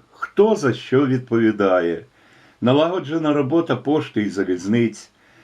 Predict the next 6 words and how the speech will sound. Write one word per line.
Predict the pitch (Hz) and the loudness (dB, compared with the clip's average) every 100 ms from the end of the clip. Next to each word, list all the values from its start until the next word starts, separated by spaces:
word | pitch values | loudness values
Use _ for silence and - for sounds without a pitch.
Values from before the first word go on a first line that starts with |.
| _ | _
сформовано | - - 160 180 220 214 143 110 104 | -20 -2 0 2 2 2 0 -2 -4
державний | 110 120 113 117 110 101 92 | -2 -2 0 0 0 -2 -4
бюджет, | 90 101 101 160 165 - _ _ _ _ _ | -6 -8 -2 0 0 -4 _ _ _ _ _
нарешті | 101 113 113 160 185 - 190 | -2 0 2 2 0 -6 -6
почали | 196 175 180 175 185 | -4 -2 0 2 2
виплачуватися | - 101 - 95 98 101 107 113 110 107 104 | 0 -4 -2 0 0 -2 -4 -4 -6 -8 -10